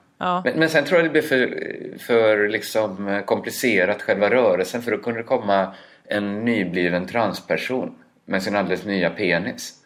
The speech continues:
Speaker 1: Ja, just det.
Speaker 2: Alldeles glänsande ny penis, helt oanvänd. Och så ser man Klipp Kuken.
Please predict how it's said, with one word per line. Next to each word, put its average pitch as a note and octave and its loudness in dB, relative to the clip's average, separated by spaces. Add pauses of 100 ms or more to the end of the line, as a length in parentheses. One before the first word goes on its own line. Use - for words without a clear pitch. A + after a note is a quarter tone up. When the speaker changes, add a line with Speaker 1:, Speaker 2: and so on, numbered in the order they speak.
(140)
Speaker 1:
Ja, G#3 -4
just G3+ -8
det. C#3+ -8 (360)
Speaker 2:
Alldeles A#2+ 2 (500)
glänsande G#2+ 0
ny G2 0 (280)
penis, F2 -2
helt A2+ 2
oanvänd. G2 2 (760)
Och G2+ 0
så G2+ -2
ser G2 0
man F2+ 0
Klipp - -6
Kuken. - -4